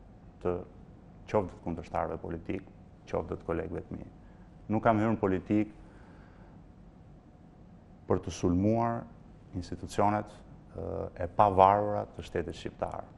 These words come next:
Sigurisht është një eksperiencë të cilën dhe unë e kam fituar gjatë këtyre viteve. Nuk pretendoj se jam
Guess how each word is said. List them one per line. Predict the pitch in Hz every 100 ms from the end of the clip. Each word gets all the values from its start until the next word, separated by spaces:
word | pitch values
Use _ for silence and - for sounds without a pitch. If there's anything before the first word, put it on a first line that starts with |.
| - - - - - - - - - - - -
Sigurisht | - 92 95 113 - - - - - -
është | 101 -
një | 95
eksperiencë | - 95 92 92 90
të | - -
cilën | 90 87
dhe | 92
unë | 98 85 -
e | 87
kam | 87 -
fituar | - 98 90 82 82 - - - - - -
gjatë | 85 85 -
këtyre | - 90 78
viteve. | 82 98 104 127 - - - -
Nuk | 92 98 -
pretendoj | 104 98 98 107 92 85 - - -
se | -
jam | 92 90